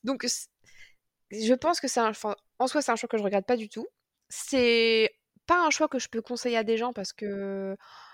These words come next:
il y a énormément de gens, euh, qui se préparent en même temps que, qui travaillent. Donc, euh, après, ça, c'est un choix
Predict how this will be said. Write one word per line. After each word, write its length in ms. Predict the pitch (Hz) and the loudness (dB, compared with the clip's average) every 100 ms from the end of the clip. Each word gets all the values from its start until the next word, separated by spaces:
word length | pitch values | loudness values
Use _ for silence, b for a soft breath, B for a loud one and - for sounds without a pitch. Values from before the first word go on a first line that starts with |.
| B - | B -2
il 60 | 202 | 2
y 40 | |
a 80 | 196 - | 2 2
énormément 420 | 247 254 247 240 | 2 2 0 -6
de 40 | |
gens, 440 | 226 247 254 254 226 | -4 -4 -4 -4 -6
euh, 40 | |
qui 180 | 202 - | -8 -12
se 440 | - 220 208 202 | -8 -6 -4 -6
préparent 440 | 196 - 240 233 214 | -8 -8 0 2 2
en 60 | |
même 180 | 208 208 | -2 -6
temps 160 | 208 233 | -6 -8
que, 720 | - 214 196 190 190 190 185 190 | -6 -6 -6 -6 -6 -6 -8 -10
qui 160 | - - | -18 -14
travaillent. 340 | - 196 247 427 - | -4 0 2 0 -6
Donc, 240 | 208 196 | -12 -8
euh, 200 | 202 196 | -6 -4
après, 240 | 185 - 233 | -4 -6 -10
ça, 220 | - 202 | -6 -10
c'est 120 | - | -8
un 100 | 202 196 | -8 -6
choix 240 | 233 214 | -4 -6